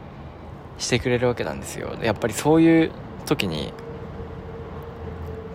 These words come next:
こう、ただ大学生してますじゃなくて、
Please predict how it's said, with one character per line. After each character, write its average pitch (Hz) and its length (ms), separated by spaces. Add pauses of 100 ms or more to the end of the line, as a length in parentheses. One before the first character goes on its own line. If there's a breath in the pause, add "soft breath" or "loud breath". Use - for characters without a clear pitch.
(100)
こ 98 240
う、 - 560
た - 60
だ 147 100
大 117 220
学 139 180
生 107 200
し - 100
て 117 80
ま 117 140
す - 80
じ 107 60
ゃ 101 40
な 104 120
く - 60
て、 87 340